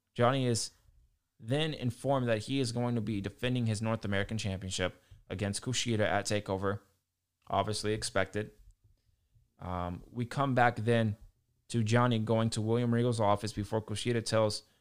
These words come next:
to go, or before Kushida tells Go to come back later, and the two then brawl. So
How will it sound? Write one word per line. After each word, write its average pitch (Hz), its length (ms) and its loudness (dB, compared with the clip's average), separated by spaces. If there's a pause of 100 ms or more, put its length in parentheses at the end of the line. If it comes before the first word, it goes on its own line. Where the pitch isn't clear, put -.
(440)
to 113 100 -2
go, 107 380 4 (400)
or 107 240 0 (380)
before 143 380 -2
Kushida 123 560 -2
tells 117 460 2 (600)
Go 123 140 4
to 117 80 2
come 110 400 2 (880)
back 107 280 4
later, 107 280 4 (100)
and 110 100 0
the 110 80 0
two 127 240 -2
then 110 200 0
brawl. 104 580 4 (640)
So 110 400 4